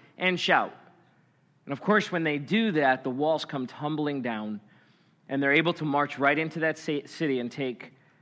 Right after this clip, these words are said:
possession of that city. God's calling us to be a church that shouts. I believe with all my heart that, that the church,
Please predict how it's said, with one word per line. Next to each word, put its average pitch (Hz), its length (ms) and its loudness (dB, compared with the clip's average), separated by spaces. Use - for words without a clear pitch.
possession 123 680 -4
of 110 160 -6
that 107 200 -6
city. 107 400 -8
God's 175 200 6
calling 147 460 -2
us 135 200 -4
to 123 100 -8
be 120 140 -4
a 113 40 -6
church - 400 -6
that 110 180 -8
shouts. - 540 -8
I 135 60 -2
believe 135 420 2
with 135 120 0
all 139 140 4
my 127 160 2
heart 131 460 -2
that, 120 420 0
that 123 240 -6
the 120 80 -8
church, - 800 -4